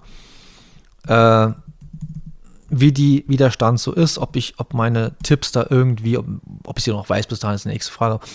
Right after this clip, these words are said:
aber ob die irgendwie sta-, Bestand haben werden. So.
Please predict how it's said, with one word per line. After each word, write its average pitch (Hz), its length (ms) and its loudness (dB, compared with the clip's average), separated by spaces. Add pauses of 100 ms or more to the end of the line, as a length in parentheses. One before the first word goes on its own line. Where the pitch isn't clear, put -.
(120)
aber 123 160 4
ob 123 120 0
die 135 100 0
irgendwie 113 340 2
sta-, - 220 -8
Bestand 110 360 0
haben 101 240 -4
werden. 87 280 -8 (1040)
So. 120 220 0